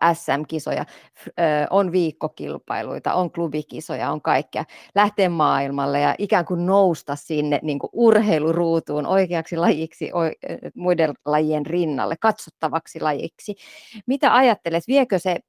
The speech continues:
tällaisen niinku urheilun ja kilpaurheilun tunkeutuminen tähän yhdessä tekemiseen ja höntsäilyn joukkoon, niin jotain pois siitä lajista? Vai kuuluuko se vaan niinku lajin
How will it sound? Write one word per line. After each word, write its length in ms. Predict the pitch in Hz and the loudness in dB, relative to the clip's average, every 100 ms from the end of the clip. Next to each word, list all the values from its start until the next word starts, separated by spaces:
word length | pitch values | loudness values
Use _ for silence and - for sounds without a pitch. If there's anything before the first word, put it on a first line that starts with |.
| - | -2
tällaisen 260 | 160 160 165 | 0 0 -2
niinku 180 | 156 - | -4 2
urheilun 440 | 269 233 180 160 | 4 4 2 0
ja 80 | 165 | 0
kilpaurheilun 960 | - 294 277 - - 147 160 156 147 156 - | 0 2 2 0 -2 -2 -4 -4 -4 -4 0
tunkeutuminen 920 | 214 170 98 87 - 131 131 131 135 - _ _ | 0 0 -2 -4 -6 -6 -6 -6 -8 -10 _ _
tähän 260 | - 135 - _ _ - - | -4 -4 -6 _ _ -20 0
yhdessä 400 | 196 185 151 156 | 2 4 2 -2
tekemiseen 600 | 160 - 147 151 139 120 | -2 2 2 2 0 2
ja 80 | 143 | 2
höntsäilyn 800 | 175 214 185 - 131 123 151 175 - _ _ | 2 0 0 0 0 0 -4 -6 -14 _ _
joukkoon, 520 | 247 190 151 - 139 156 | 4 4 2 -2 -2 -2
niin 120 | - - | -4 -4
jotain 340 | 247 247 254 | -2 -2 0
pois 380 | 285 262 - - | 2 2 0 -8
siitä 280 | - - - | -14 -10 -8
lajista? 480 | 82 - 190 - - _ _ _ _ _ 185 | -8 -10 -12 -20 -20 _ _ _ _ _ 0
Vai 120 | 180 | 2
kuuluuko 500 | - 285 180 151 165 | 4 4 4 2 0
se 160 | 170 | -2
vaan 200 | 165 147 | 2 0
niinku 260 | 139 147 151 | 0 -6 -2
lajin 300 | 156 156 | 0 0